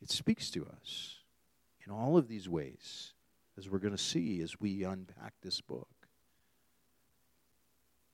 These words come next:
We see a lot going on in our world right now, and as we look particularly south of the border, we, we see a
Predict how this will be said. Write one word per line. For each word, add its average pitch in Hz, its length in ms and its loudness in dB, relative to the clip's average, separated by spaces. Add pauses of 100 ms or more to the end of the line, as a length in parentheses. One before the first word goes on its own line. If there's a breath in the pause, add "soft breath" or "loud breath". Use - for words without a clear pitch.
(1700)
We 101 80 -12
see - 180 0
a 120 60 2
lot 123 220 0
going 117 240 2
on 120 180 0
in 107 100 -2
our 92 160 0
world 110 320 4
right 90 240 0
now, 92 200 -6
and 92 100 -4
as 87 140 -6
we 95 100 -4
look 110 200 0
particularly 107 640 2
south 107 320 0
of 92 120 -8
the 95 80 -4
border, 107 480 4 (580 soft breath)
we, 104 480 0
we 101 260 -2
see 117 440 2
a 95 240 2